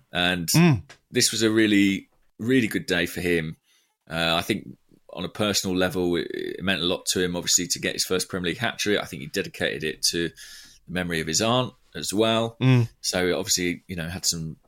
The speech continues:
Speaker 1: personal significance to him too. But yeah, I love this goal. You know, great stuff. I mean, it's just, it's, it's a dream, really, isn't it? To score your hat-trick goal,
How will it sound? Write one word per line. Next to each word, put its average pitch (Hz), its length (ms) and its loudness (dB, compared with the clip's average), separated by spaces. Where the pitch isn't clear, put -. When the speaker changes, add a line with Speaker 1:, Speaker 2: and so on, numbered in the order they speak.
Speaker 1:
personal 90 320 -4
significance - 520 -6
to 87 100 -6
him 80 160 -6
too. 107 280 2
But 95 120 2
yeah, 80 180 2
I - 20 0
love 107 280 2
this 85 180 0
goal. 73 260 -10
You 104 120 -6
know, - 180 -4
great 156 240 4
stuff. - 340 -2
I 85 80 -2
mean, 98 380 -4
it's - 200 0
just, - 460 0
it's, - 180 -4
it's - 180 2
a 196 80 0
dream, 214 320 2
really, 101 200 4
isn't 151 140 2
it? 220 140 0
To - 120 4
score 175 200 4
your 160 100 4
hat-trick - 400 0
goal, 165 460 2